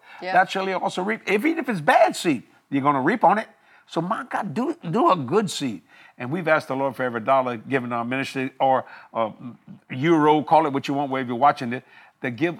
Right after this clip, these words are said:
Speaker 2: us a, a soul into the kingdom of God.
Speaker 1: Amen.
Speaker 2: Plus a body healed. We want people healed so they feel good.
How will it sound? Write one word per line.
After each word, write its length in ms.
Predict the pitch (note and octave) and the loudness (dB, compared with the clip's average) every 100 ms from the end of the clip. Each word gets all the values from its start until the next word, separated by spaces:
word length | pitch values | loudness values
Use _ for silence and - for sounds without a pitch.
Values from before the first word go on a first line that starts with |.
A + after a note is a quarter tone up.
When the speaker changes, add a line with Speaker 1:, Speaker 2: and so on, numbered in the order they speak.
| - | -4
Speaker 2:
us 220 | D3+ - - | -4 -6 -10
a, 100 | C3 _ C#3 | -12 _ -6
a 100 | B2 | -6
soul 520 | - F3+ F3+ D3+ D3+ | -6 -4 -2 -2 -4
into 200 | C3 B2 | -6 -8
the 120 | G#2+ | -10
kingdom 400 | - D3+ C#3 C3 | -8 -8 -6 -8
of 100 | B2 A#2 | -6 -4
God. 120 | F#2 | -4
Speaker 1:
Amen. 280 | F2+ F2 - | -6 -18 -2
Speaker 2:
Plus 240 | F#3+ - | 0 2
a 60 | E3+ | -2
body 440 | A#2+ D3+ E3+ D3+ | 2 4 6 4
healed. 380 | A#2+ C3+ G#2 - - _ _ - | 0 -2 -4 -8 -20 _ _ -10
We 80 | D#3+ | -6
want 180 | F#3 - | -4 -4
people 220 | F3 C3 | -4 -4
healed 320 | G#2+ D3 G#2+ | 0 0 -2
so 120 | C#3 | -6
they 100 | C3 | -8
feel 440 | A2+ - F3 C3+ G#2+ | -8 -6 -4 -2 -4
good. 280 | G2+ F2+ | -8 -12